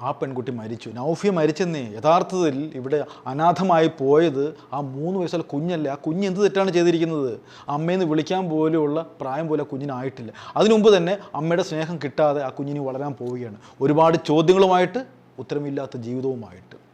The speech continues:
ഞാനിവിടെ ചിന്തിക്കുന്നത് മറ്റൊരു കാര്യമാണ്. ഈ ഭർത്താവ് എന്ന് പറയുന്ന ആദ്യത്തെ ആളുണ്ടല്ലോ, അയാളുടെ ഒരു വിശാല മനസ്കത. ഈ പെൺകുട്ടി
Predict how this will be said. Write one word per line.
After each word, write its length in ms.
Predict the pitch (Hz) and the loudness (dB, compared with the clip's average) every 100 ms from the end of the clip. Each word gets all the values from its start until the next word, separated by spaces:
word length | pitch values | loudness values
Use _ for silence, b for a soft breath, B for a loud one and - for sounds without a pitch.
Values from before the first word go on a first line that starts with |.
| B B B 202 | B B B 2
ഞാനിവിടെ 280 | 262 254 | 4 6
ചിന്തിക്കുന്നത് 480 | - 226 226 226 220 | 4 4 4 4 4
മറ്റൊരു 300 | 190 190 180 | 2 4 4
കാര്യമാണ്. 480 | 190 170 160 123 110 - _ - | 6 6 2 -4 -8 -16 _ -6
ഈ 120 | 175 | -4
ഭർത്താവ് 460 | 165 151 143 190 190 | 0 -2 0 2 2
എന്ന് 120 | 196 | 2
പറയുന്ന 180 | 185 180 | 0 0
ആദ്യത്തെ 280 | 165 175 175 | 0 0 2
ആളുണ്ടല്ലോ, 440 | 165 151 120 113 - | 2 0 -8 -10 -10
അയാളുടെ 240 | 135 160 | -4 -2
ഒരു 80 | 151 | -2
വിശാല 420 | 135 123 151 156 | -4 -4 -2 0
മനസ്കത. 440 | 143 120 127 - 127 104 - b b | 0 -6 -10 -10 -12 -12 -20 b b
ഈ 60 | 208 | -2
പെൺകുട്ടി 600 | 220 233 233 175 190 233 | 2 4 2 4 2 2